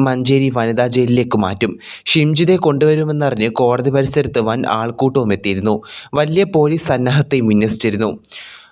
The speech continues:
ഉച്ചയോടെ വടകരയിലെ ബന്ധുവീട്ടിൽ നിന്ന് ഷിംജിതെ മെഡിക്കൽ കോളേജ് പോലീസ് പിടികൂടിയത്. ഷിംജിതയ്ക്കെതിരെ പോലീസ് ലുക്കൗട്ട് നോട്ടീസും പുറപ്പെടുവിച്ചിരുന്നു.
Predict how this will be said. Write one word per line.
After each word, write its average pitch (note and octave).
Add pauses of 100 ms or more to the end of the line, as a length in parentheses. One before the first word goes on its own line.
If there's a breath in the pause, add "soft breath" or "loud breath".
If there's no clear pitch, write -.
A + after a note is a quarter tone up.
(120 loud breath)
ഉച്ചയോടെ F3+ (100)
വടകരയിലെ C#3
ബന്ധുവീട്ടിൽ C3+
നിന്ന് C3+
ഷിംജിതെ A#2+
മെഡിക്കൽ A2+
കോളേജ് B2+
പോലീസ് G#2+
പിടികൂടിയത്. G#2+ (1400 loud breath)
ഷിംജിതയ്ക്കെതിരെ E3+
പോലീസ് C3+
ലുക്കൗട്ട് B2+
നോട്ടീസും C#3
പുറപ്പെടുവിച്ചിരുന്നു. A2